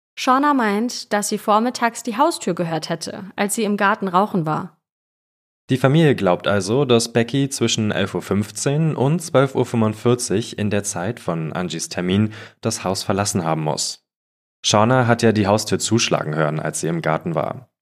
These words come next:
Speaker 2: Seitdem ist Becky spurlos verschwunden.
Speaker 1: Darren und seine Frau Angie haben abends angenommen, dass ihre Tochter wieder bei Freunden übernachte und sich deshalb auch keine Sorgen gemacht, dass sie nicht zu Hause war.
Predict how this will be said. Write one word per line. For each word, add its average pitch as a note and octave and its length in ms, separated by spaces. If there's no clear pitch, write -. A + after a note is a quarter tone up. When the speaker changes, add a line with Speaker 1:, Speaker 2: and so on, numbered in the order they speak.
Speaker 2:
Seitdem G#2+ 600
ist B2+ 160
Becky B2+ 300
spurlos B2 760
verschwunden. A2 680
Speaker 1:
Darren C#4+ 320
und C4+ 120
seine G3+ 280
Frau G3 220
Angie F#3 540
haben F#3 240
abends F#3+ 340
angenommen, F#3 840
dass F#3 320
ihre F#3+ 240
Tochter G3+ 500
wieder A#3+ 240
bei F3+ 140
Freunden F3+ 400
übernachte E3 680
und F3+ 280
sich F3 240
deshalb G3 360
auch - 140
keine A#3+ 340
Sorgen B3+ 320
gemacht, D3+ 520
dass F3 120
sie F#3 100
nicht E3+ 220
zu F3 140
Hause E3 280
war. D3+ 320